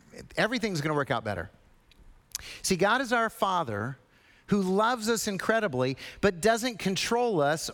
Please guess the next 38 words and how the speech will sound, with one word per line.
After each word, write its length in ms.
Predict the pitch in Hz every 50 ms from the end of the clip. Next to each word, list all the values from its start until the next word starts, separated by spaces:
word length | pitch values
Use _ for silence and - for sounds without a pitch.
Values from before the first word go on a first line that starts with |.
| -
or 120 | - 185 196
manipulate 540 | 196 202 208 226 - - 165 131 117 107 -
us. 300 | - 104 - - - - - _ _ _ - - - _ _ _ _ _ _ _ _ _ _ _ _ _ _ _ _ _ _ _ _ _ _ _ _ _ _ _ _ _ _ _ _ _ -
Do, 100 | 190 190
do 120 | 165 196
you 80 | 233 254
realize 300 | 240 233 233 233 233 202
that? 200 | 233 233 226 - - - - _ _ _ _ _ _ _ _ _ _ _ _ _ _ _ _ _ _ _ _ _
If 80 | -
you're 100 | 196 226
a 40 | 240
follower 380 | - 220 208 214 233 240 247 240
of 40 | 208
Jesus, 320 | 151 147 139 135 160 -
God 220 | - 175 156 180
is 80 | 208 190
your 100 | 220 220
heavenly 260 | 208 220 214 226 233
Father. 360 | - - 143 127 131 147 165
He 140 | 160 135 156
loves 300 | 151 165 196 214 196 160
you. 200 | 143 147 170 185 - - - - - - - -
He's 180 | 190 185 165
already 140 | 226 254 254
told 260 | 185 208 247 262 233
you 80 | 180 196
you're 80 | 185 170
gonna 140 | 190 180
get 120 | 175 180 -
the 60 | 165
kingdom. 600 | 123 - 202 226 226 180 135 123 120 143 180 165 - - - - - _ _ _ _ _ _ _ _ _ _ _ _ _ _ _ _ _ _ _ _ _ _ _ _ _ _ -
But 120 | - 202
he 80 | 240 262
doesn't 260 | 311 311 240 254 214
try 140 | - 208 196
to 80 | 185
control 380 | - 160 127 - 131 117 120 131
you. 220 | 156 196 208 190